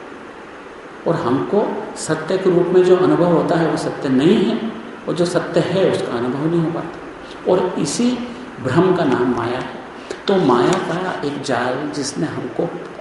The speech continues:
पांच तरह से सीमित किया है। हमने पढ़ा है कला, विद्या, राग, काल, नियति, पिछली बार इसको अपन ने डिस्कस किया कि ये पांच तरह के आवरण हैं जो हमको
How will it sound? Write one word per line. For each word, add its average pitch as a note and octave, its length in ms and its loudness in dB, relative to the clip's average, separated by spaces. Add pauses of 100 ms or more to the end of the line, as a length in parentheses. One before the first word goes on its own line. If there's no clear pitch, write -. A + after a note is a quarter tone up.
(260)
पांच C#3 280 -2
तरह C3 200 2
से B2+ 160 -4
सीमित D3 400 -2
किया D3+ 200 -2
है। D#3 180 -8 (520)
हमने C#3 180 0
पढ़ा C3+ 200 -2
है C#3+ 200 -4 (200)
कला, B2+ 260 2
विद्या, B2+ 400 -2
राग, A#2+ 360 -4
काल, C3 140 -2
नियति, B2+ 360 -4
पिछली C3 380 -8
बार B2 200 -4
इसको - 200 -6
अपन - 180 -4
ने B2+ 80 -4
डिस्कस A#2+ 320 -8
किया - 140 -8 (600)
कि F3+ 60 4
ये F3+ 60 8 (100)
पांच F3 260 2
तरह G3 240 2
के - 220 -4 (640)
आवरण C3+ 300 0
हैं C#3+ 240 -6 (440)
जो F#3+ 160 0
हमको - 460 0